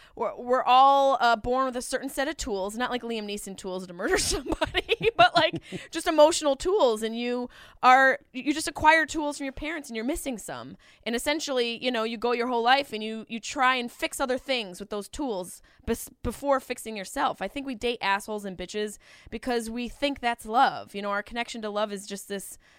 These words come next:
Speaker 1: this demented, traumatic thing. And, and once you realize, like, that your core is more important than treating, like, like, taking care of other people, once you start filling yourself instead of, like,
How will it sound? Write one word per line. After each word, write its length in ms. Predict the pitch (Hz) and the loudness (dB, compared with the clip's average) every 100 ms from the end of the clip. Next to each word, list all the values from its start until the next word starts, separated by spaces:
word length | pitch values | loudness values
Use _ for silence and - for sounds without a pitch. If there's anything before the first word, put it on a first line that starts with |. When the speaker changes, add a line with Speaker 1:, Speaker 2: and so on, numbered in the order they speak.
| _ - | _ -12
Speaker 1:
this 140 | 220 | -8
demented, 760 | 208 196 196 214 - 214 196 - | -6 -2 -2 -4 -4 -4 -4 -10
traumatic 640 | - 220 185 180 196 190 - | -8 -6 -2 2 2 0 -8
thing. 440 | 220 226 147 123 | -6 -6 -6 -12
And, 200 | 151 180 _ _ _ | -16 -16 _ _ _
and 160 | 202 208 | -8 2
once 280 | 277 349 370 | 2 2 -2
you 120 | 277 | -2
realize, 720 | 233 311 294 220 214 214 214 214 | 0 4 6 6 6 2 -4 -4
like, 240 | 202 - _ _ | -4 -4 _ _
that 240 | 208 226 214 | -8 -8 -2
your 180 | 226 | -2
core 380 | 226 - 226 226 | -2 -4 -2 -2
is 100 | 220 | -2
more 160 | 226 208 | -6 -8
important 480 | 196 - 220 208 202 | -8 -8 -8 -8 -6
than 340 | 196 190 185 _ _ _ _ | -6 -6 -14 _ _ _ _
treating, 460 | - 247 220 202 196 | -8 -6 -6 -8 -4
like, 220 | 196 190 | -4 -4
like, 240 | 202 196 | -6 -6
taking 300 | - 233 214 | -4 -8 -8
care 220 | 196 208 190 | -10 -6 -6
of 80 | |
other 180 | 180 180 | -6 -8
people, 580 | - 285 302 190 170 190 | -8 -8 -6 -8 -8 -10
once 140 | 208 226 | -14 -14
you 80 | |
start 220 | 220 226 - | -10 -10 -8
filling 320 | 233 214 185 | -8 -8 -10
yourself 400 | 170 214 214 208 | -8 -2 -2 -2
instead 260 | 170 190 | -12 -6
of, 100 | 180 | -6
like, 300 | 180 170 - | -4 -8 -8